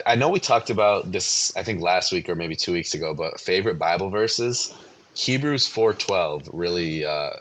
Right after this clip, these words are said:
I forgot to mention that one last week, but "For the word of God is living and active and sharper than any two-edged sword, and piercing even to the dividing of soul and spirit, spirit,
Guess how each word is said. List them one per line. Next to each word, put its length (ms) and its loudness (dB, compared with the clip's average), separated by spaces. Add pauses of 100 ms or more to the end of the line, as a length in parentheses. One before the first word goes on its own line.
(120)
I 100 -4
forgot 320 0
to 80 -6
mention 280 -4
that 200 0
one 100 -6
last 300 -2
week, 200 -2
but 280 -4 (640)
"For 120 2
the 120 4
word 300 4
of 140 2
God 300 6
is 160 -2
living 480 0
and 220 -4
active 640 -2
and 180 -4
sharper 500 0
than 200 -4
any 320 -2
two-edged 720 -2
sword, 480 -2 (420)
and 160 -8
piercing 460 -2
even 320 -2
to 120 -8
the 100 0
dividing 500 2
of 80 -6
soul 240 -2
and 100 -6
spirit, 640 2
spirit, 460 2